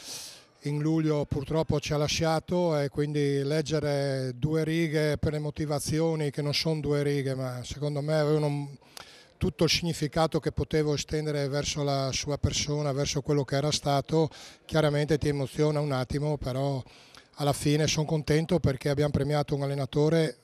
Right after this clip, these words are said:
bravissimo, che ha scoperto tanti talenti, ha lavorato a certi livelli e quindi secondo me il premio a Alessandro Zampa è stato degno riconoscimento per Olinto Del Bianco, che è stato sempre un amico e non lo dimenticherò, almeno io sicuramente mai.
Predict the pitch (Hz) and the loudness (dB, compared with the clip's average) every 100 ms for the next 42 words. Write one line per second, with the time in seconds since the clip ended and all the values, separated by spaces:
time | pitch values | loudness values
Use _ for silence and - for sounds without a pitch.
0 | _ - 135 127 131 - 147 170 - - | _ -2 0 2 0 0 0 0 -2 -12
1 | - - _ - 143 127 - - 156 147 | -18 -20 _ -2 0 0 -2 2 2 2
2 | 143 147 135 147 147 143 156 156 175 160 | 0 -2 -4 -4 -2 0 0 0 0 0
3 | 139 135 139 139 135 143 120 143 143 143 | 2 0 0 -2 -4 -4 -4 -2 2 2
4 | 147 151 135 143 143 139 139 135 131 123 | 2 2 0 0 0 0 0 2 0 -2
5 | - 139 139 131 127 139 131 123 120 147 | -6 -6 -4 -4 -4 -2 -2 -4 -2 0
6 | 143 143 131 127 127 147 147 131 131 135 | 2 2 0 0 -2 0 0 0 -2 -2
7 | 135 123 139 131 - 131 - - - - | -2 -4 -6 -6 -4 -6 -8 -14 -16 -16
8 | 139 160 156 151 147 160 160 - 160 131 | -2 2 4 2 0 0 0 0 0 -2
9 | 135 143 143 143 143 139 131 123 131 127 | -2 -2 -2 0 -2 -4 -4 -4 -2 -4
10 | 120 117 - - - 131 - 143 127 - | -6 -12 -14 -20 -10 -6 0 0 2 2
11 | 151 - 139 143 143 139 - 143 127 120 | 4 4 4 2 4 2 2 0 0 -2
12 | 113 113 110 110 107 - - - - - | -6 -8 -8 -12 -14 -20 -20 -20 -18 -4
13 | 143 147 143 143 143 147 147 143 135 139 | 0 2 2 -2 0 0 2 2 2 2
14 | 135 143 135 147 156 156 - - 147 135 | 2 0 0 2 2 2 -4 -4 -2 -2
15 | 135 131 123 113 | -2 -2 -4 -6